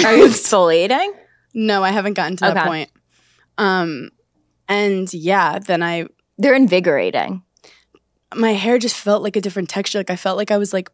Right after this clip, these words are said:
Speaker 2: petting someone else. Like, I was touching my own hair, and I'm like, "Who is she?"
Speaker 1: I'm really tempted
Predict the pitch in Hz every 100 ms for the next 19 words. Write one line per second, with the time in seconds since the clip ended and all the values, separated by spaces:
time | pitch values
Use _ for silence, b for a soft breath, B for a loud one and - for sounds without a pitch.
0 | - - 185 185 185 185 175 - - -
1 | 190 185 175 160 156 196 214 180 180 208
2 | - 196 180 175 180 170 165 165 196 180
3 | - - 175 175 202 226 247 202 196 190
4 | 202 196 180 175 196 185 185 180